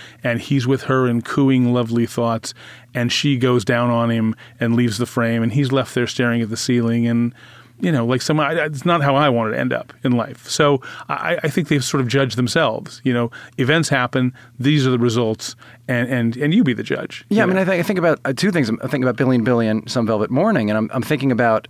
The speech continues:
Speaker 2: how in, in Some, Some Velvet Morning, you know, there's what some people got angry about, thinking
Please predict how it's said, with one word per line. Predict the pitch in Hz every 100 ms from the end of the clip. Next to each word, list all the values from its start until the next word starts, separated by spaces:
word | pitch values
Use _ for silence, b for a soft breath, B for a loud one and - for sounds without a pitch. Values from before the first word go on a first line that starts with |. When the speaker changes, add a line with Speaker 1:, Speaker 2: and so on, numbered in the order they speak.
| -
Speaker 2:
how | 123 123 117 113 - - -
in, | 135 -
in | 143
Some, | 127 165 151 - -
Some | - 165
Velvet | 151 147 -
Morning, | 165 196 131 120 - _ -
you | 135
know, | 117
there's | 127 127 113
what | 117 120 -
some | 110
people | 107 104
got | 98 95
angry | 113 110 104
about, | 92 90
thinking | - 98 98 95